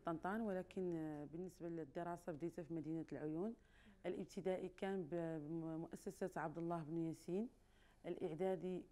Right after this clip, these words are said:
كان ب-، بإعدادية النهضة. من بعد، آه، المس-، آه، بعد كملت، آه، المسار الثانوي بالن-، آه، بثانوية المصلى.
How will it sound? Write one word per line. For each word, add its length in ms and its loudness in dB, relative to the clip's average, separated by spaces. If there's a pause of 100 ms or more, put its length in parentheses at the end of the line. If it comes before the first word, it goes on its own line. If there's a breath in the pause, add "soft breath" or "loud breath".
كان 300 0 (100)
ب-، 300 0
بإعدادية 520 -2 (100)
النهضة. 420 -2 (580 soft breath)
من 160 0
بعد، 280 2 (140)
آه، 560 0
المس-، 320 -2
آه، 140 0
بعد 480 -2
كملت، 400 0
آه، 400 -4 (240)
المسار 680 0
الثانوي 600 0 (400 soft breath)
بالن-، 520 2 (100)
آه، 240 0
بثانوية 760 0 (160)
المصلى. 480 2